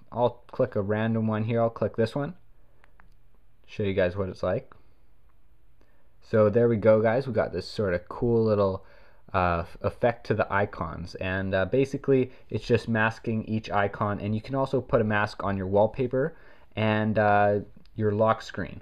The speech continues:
All right, so this is definitely a pretty cool tweak available in Cydia that I definitely recommend you guys go check out. Show you a couple more though here before I let you guys go. Show you guys this one.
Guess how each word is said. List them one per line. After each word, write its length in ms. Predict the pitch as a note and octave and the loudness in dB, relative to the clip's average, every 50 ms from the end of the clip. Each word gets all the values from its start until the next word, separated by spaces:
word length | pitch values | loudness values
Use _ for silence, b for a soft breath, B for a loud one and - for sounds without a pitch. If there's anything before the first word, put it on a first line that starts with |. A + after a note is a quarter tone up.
| - - | -10 -4
All 80 | F#2+ F#2+ | 0 2
right, 240 | G2+ G#2+ A#2+ - - | 4 4 4 2 0
so 160 | - A#2+ A#2+ | -2 -2 0
this 180 | B2 C#3 - - | 0 0 0 0
is 260 | B2 A#2+ A#2 G#2+ - B B B B - | 0 0 0 -2 -6 B B B B 0
definitely 420 | - C3+ - - A#2+ A2 G#2 F2 | 2 2 2 2 0 -2 -2 -2
a 80 | - - | -4 -6
pretty 420 | - - - - C#3+ C3 B2 A2+ - | -2 0 2 2 2 2 0 -4 -4
cool 280 | - - - A2+ G#2 G2 | -4 -2 2 2 2 2
tweak 460 | - - - - A2+ G#2 F#2+ - - | 0 -6 -6 -4 -4 -4 -4 -4 -8
available 500 | G2 F2+ G2 F#2+ F#2+ F#2+ F#2+ G2 F#2+ F2 | -4 0 2 2 2 0 0 -2 -4 -4
in 160 | F2 F#2+ F#2+ | -4 -4 -6
Cydia 340 | F#2 - - G2+ G2 F#2+ F#2 | -6 -6 -4 -2 0 0 2
that 120 | F#2 F#2 | 2 2
I 60 | F#2 F2+ | 2 2
definitely 440 | F2+ A2+ A2+ - - A#2 A2 G#2 | 2 2 0 2 0 -2 -2 -2
recommend 480 | G2 F#2 G#2 G#2 - - G#2+ G#2+ G#2+ G#2 | 0 2 0 0 0 -2 -4 -2 -2 -4
you 80 | F#2+ F#2 | -2 0
guys 220 | F#2 E2+ F2 - | 0 0 0 -2
go 180 | - F#2+ F2+ F2 | -4 -6 -6 -6
check 380 | - - - - G2+ - - | -8 -6 -2 -2 -2 0 2
out. 220 | G#2 F#2+ D#2 - B B B B B B B B | 0 0 0 -2 B B B B B B B B
Show 160 | - - F3+ | -2 0 2
you 200 | E3+ D3 B2+ A2 | 4 4 4 4
a 40 | G2 | 2
couple 300 | - - - A2+ - G#2 | 0 -2 -4 -2 -2 -2
more 320 | G2+ G2+ G2+ G2 G2 - - G#2+ - - - | -2 -2 -2 -2 -2 -4 -6 -8 -8 -6 -2
though 180 | - G#2+ G2+ G2+ | 0 0 0 0
here 240 | G2 G#2+ G#2 G#2+ | 0 0 0 0
before 400 | G#2 G2+ - - G#2 G2 F#2+ F2+ | 0 -2 -4 -2 0 2 2 2
I 160 | F2 E2 F2 b b b b b b b b b - | 2 0 -4 b b b b b b b b b -2
let 180 | G2+ G2 D#2+ | 0 0 0
you 60 | F#2+ F#2 | 0 -2
guys 260 | F#2 F2 F2 F2 F2 | 0 0 0 -2 -4
go. 480 | F2+ - G#2 G2+ G2+ G#2 G#2+ A2 A2 - - - - - - - - - - - - - - - - - - - - - - | -4 0 4 6 6 6 6 4 2 -4 -14 -20 -20 -20 -20 -20 -20 -20 -20 -20 -20 -20 -20 -20 -20 -20 -20 -20 -20 -20 -20
Show 160 | - - - C3 | -6 2 4 4
you 100 | G#2+ F#2+ | 4 4
guys 180 | F2 D#2 F2 | 2 -2 -2
this 200 | G2 G2 G2+ - | -4 -6 -4 -2
one. 240 | A#2+ A2+ A2+ A2+ | -2 -2 -2 -4